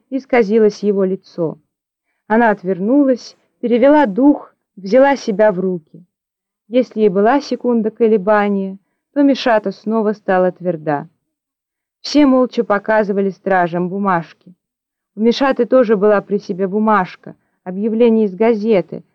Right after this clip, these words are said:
ради которого Мишата, собственно, и покинула лес. Когда старший стражник поравнялся с ней, Мишата протянула ему объявление.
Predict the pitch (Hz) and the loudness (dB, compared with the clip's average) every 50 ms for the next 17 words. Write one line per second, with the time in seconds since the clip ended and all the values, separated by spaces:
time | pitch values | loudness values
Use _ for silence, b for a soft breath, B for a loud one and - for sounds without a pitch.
0 | _ _ _ - 190 196 185 202 202 - 190 - 214 202 190 190 185 185 185 185 | _ _ _ -2 -2 0 0 -2 -4 -4 -2 0 2 2 2 2 2 0 0 -2
1 | 180 - - 247 247 240 240 - 190 - - 208 180 _ _ - 196 196 202 202 | -4 -4 -2 0 0 0 0 -2 -6 -6 -6 -8 -8 _ _ -8 -4 -2 -2 -2
2 | 196 180 b b b b b - 285 294 - 247 240 240 - 208 202 190 190 190 | -2 -4 b b b b b -6 -4 -2 -2 -4 -4 -2 -2 -2 0 0 0 -2
3 | 190 190 185 185 185 170 160 147 160 156 _ _ _ _ _ _ _ _ _ _ | 0 0 0 0 0 0 -2 -4 -6 -10 _ _ _ _ _ _ _ _ _ _
4 | _ _ _ _ _ _ _ - 247 226 285 277 269 262 - - 262 262 262 254 | _ _ _ _ _ _ _ -4 -2 0 2 2 2 2 0 -2 -2 0 -2 -2
5 | - - 240 226 _ - 240 233 220 214 196 202 202 196 _ - - 202 196 196 | -2 -2 -4 -4 _ -2 0 2 2 2 0 -2 -4 -6 _ -6 -4 -2 -2 0
6 | 196 226 262 277 277 262 - - 185 175 _ - 190 180 165 156 165 _ _ _ | 0 0 0 0 0 -2 -4 -10 -14 -14 _ -14 -12 -12 -10 -12 -14 _ _ _
7 | _ _ _ _ _ - 220 220 - 277 277 269 - 240 - 226 233 233 - 233 | _ _ _ _ _ -10 -10 -6 -2 0 0 0 0 -2 -2 -2 -4 -2 -2 -2
8 | 226 226 220 214 208 214 196 202 208 202 208 196 185 180 185 202 190 180 185 190 | -2 0 0 2 2 2 2 0 0 0 0 0 0 0 -2 -2 -4 -4 -4 -4
9 | 180 165 156 156 147 143 143 165 | -4 -4 -4 -6 -10 -12 -14 -18